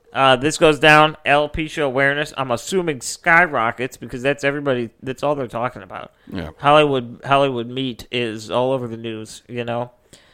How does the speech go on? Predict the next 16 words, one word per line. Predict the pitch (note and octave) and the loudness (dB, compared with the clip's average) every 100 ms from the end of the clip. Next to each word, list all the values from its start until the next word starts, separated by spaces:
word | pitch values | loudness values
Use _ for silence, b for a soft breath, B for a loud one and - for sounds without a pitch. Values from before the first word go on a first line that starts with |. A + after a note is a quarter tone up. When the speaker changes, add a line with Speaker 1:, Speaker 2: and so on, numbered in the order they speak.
| b - | b 2
Speaker 1:
Um, | B2+ A#2 | 2 6
everybody's | C3 D3 C#3 B2 | 4 4 0 2
got | C3 B2+ | 0 2
their, | C#3 A#2 A2+ | 0 -2 0
every | C#3 D3+ D3 | 0 0 -4
celebrity | - D3 C#3 C#3 C3+ C3 | -4 -2 -2 -2 -6 -2
that's | A#2+ C3+ | -2 0
ever | C3+ C3 B2 | 0 0 -2
existed | - A2+ A2+ B2+ - C3+ B2+ | -2 -6 -2 -4 0 0 0
is, | - A#2+ A#2 A2+ | -4 -4 -4 -2
uh, | A2+ A2 | -2 0
has | B2+ A#2+ | 0 -2
an | A#2+ | -6
opinion | A#2+ B2+ B2+ B2+ | -6 -6 -6 -4
on | B2+ C3+ | -2 -2
it. | - | -6